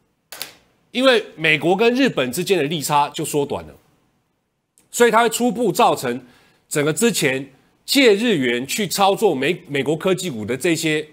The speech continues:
卖压出来，因为有一些要先获利一趟，为什么？避免，避免货币上换汇的损失嘛。好，所以他们先卖了。那现在问题来了，卖完之后呢，还有没有再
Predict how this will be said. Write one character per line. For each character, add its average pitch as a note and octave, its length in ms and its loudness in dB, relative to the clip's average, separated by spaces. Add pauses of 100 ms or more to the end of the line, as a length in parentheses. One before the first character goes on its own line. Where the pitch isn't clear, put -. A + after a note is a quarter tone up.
(240)
卖 E3+ 160 0
压 D3 120 0
出 C3+ 200 -6
来， F2 180 -10 (600)
因 F#3 80 -2
为 G3+ 60 6
有 D#3+ 80 2
一 - 20 0
些 D#3+ 120 0
要 F#3 120 4
先 F3 200 -2
获 F3 140 -2
利 D3+ 140 -2
一 B2+ 40 -6
趟， A#2+ 320 -6 (280)
为 F3 120 -6
什 C#3+ 60 -6
么？ G#2 240 -6 (320)
避 G#3 160 0
免， B2 300 -2 (840)
避 A#3 160 0
免 C#3 300 2 (100)
货 G#3+ 160 4
币 G3 160 0
上 F#3 200 2
换 F#3 120 4
汇 F3+ 140 0
的 D3 60 -2
损 A2+ 200 -6
失 A#2+ 140 -6
嘛。 G#2 220 -8 (1200)
好， G#2 220 -16
所 B3 180 2
以 - 20 4
他 A3 80 4
们 G#3+ 120 4
先 F#3 180 -2
卖 E3+ 200 2
了。 F2 140 -14 (680)
那 B3+ 100 2
现 D4 160 4
在 D#4 80 8
问 D#4 180 2
题 G3+ 100 0
来 C#3 180 2
了， C3+ 300 -2 (540)
卖 D4+ 240 6
完 A3 220 4
之 G#3+ 120 -2
后 B3 160 4
呢， G3 240 2 (840)
还 B3 180 4
有 C#4 160 4
没 G3+ 120 4
有 G3+ 160 4
再 G#3+ 280 2